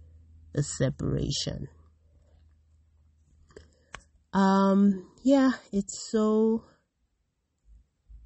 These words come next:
I feel so very fortunate to, um, be in this position where I get to have, I get to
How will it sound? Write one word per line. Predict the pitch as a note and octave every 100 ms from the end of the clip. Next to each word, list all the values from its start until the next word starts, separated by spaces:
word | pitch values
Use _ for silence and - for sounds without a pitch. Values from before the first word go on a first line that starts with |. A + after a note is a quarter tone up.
| _ -
I | G3+
feel | A3+ A#3
so | A#3
very | G#3+ F#3+ G3
fortunate | G#3 E3 - - G3+ G3+ G3+ G3+ - _ _ - - -
to, | D#3 D#3+ D#3 D#3 D#3 D#3 E3 - _ _ _ _ _ _ -
um, | E3 D#3+ D#3+
be | F3+ F3+
in | F3+
this | E3+ E3 -
position | D#3+ D#3 E3 - E3 D#3+
where | D#3+ D#3 D3+ -
I | C#3+
get | D3+ D#3+ E3 -
to | E3
have, | D#3 D#3 D#3 D#3+ E3 E3 - _ - - - _ _ _ _ _ _ _ _ _ _ -
I | D#3+
get | E3 E3+
to | F3+